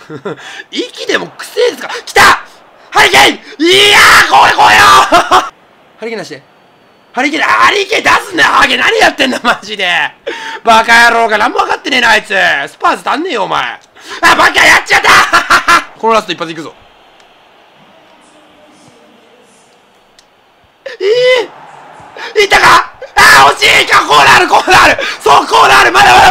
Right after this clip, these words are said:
まだ！切れるに早いから！おい、人ぶん殴ったりすんなよ、まだ！いけ、ここで行くしかない、マジで！いけ、マジで、流れ込め！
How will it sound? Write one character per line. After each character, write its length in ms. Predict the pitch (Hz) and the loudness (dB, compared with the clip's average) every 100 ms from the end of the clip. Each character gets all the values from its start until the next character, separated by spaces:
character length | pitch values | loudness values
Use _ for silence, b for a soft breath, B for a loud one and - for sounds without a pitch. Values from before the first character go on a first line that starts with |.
| 381 | 2
ま 60 | 330 | -2
だ！ 80 | - B - | -2 B -6
切 120 | - | -2
れ 140 | 359 427 | 0 2
る 60 | 359 | 0
に 60 | |
早 180 | - 392 | 0 0
い 40 | 294 | 0
か 80 | |
ら！ 140 | 254 180 B - | -2 -2 B 0
お 120 | 320 | 0
い、 20 | |
人 200 | - - | 0 -2
ぶ 120 | 427 | 0
ん 60 | 392 | 0
殴 120 | 392 | -2
っ 20 | |
た 80 | 302 | -4
り 60 | 269 | -4
す 100 | 330 | -4
ん 40 | |
な 60 | 254 | -2
よ、 60 | |
ま 100 | 240 | 0
だ！ 200 | 226 151 - _ _ _ _ _ _ _ _ | 0 -2 -10 _ _ _ _ _ _ _ _
い 120 | 302 320 | -4 0
け、 160 | 349 | -2
こ 140 | 240 262 | -2 -2
こ 140 | 320 | -2
で 80 | - | -2
行 100 | 330 | -4
く 140 | 320 392 | -4 -6
し 80 | - | -2
か 100 | 339 | -2
な 60 | |
い、 20 | |
マ 140 | 330 330 | 0 -2
ジ 60 | |
で！ 120 | 285 - B B 359 | -2 -6 B B 0
い 60 | 392 | 2
け、 140 | 427 339 | 0 2
マ 140 | 381 | 0
ジ 120 | 339 | 0
で、 60 | 320 | -2
流 60 | |
れ 60 | 359 - | 0 2
込 60 | |
め！ 180 | - - | 0 -2